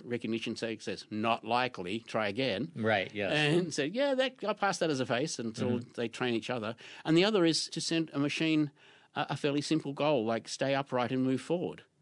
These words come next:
Speaker 2: Mm-hmm.
Speaker 1: And, you know, we ended up with a bipedal animation that works on those principles and then, you know, climbing over terrain, but they made it more difficult, but they didn't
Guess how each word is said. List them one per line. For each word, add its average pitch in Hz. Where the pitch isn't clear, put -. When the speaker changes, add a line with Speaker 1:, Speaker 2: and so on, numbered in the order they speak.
Speaker 2:
Mm-hmm. 104
Speaker 1:
And, 120
you 131
know, 117
we 120
ended 120
up 120
with 120
a 117
bipedal 113
animation 120
that 120
works 117
on 113
those 120
principles 107
and 117
then, 110
you 113
know, 107
climbing 110
over 107
terrain, 107
but 113
they 117
made 113
it 110
more 107
difficult, 123
but 104
they 113
didn't 117